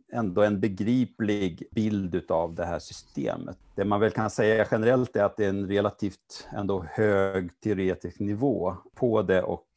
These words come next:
kanske namngivningen också kan kännas ibland lite grann svår att komma ihåg och följa. Men den har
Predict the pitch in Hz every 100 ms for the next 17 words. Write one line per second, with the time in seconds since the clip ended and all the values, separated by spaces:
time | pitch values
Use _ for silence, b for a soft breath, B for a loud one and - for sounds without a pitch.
0 | - 95 - 95 110 104 90 92 92 123
1 | 123 110 98 92 87 - - 95 - 90
2 | 87 - 90 85 87 87 - - 82 -
3 | 95 90 87 - - 92 85 82 80 82
4 | - - - - - 113 95 98 107 117
5 | -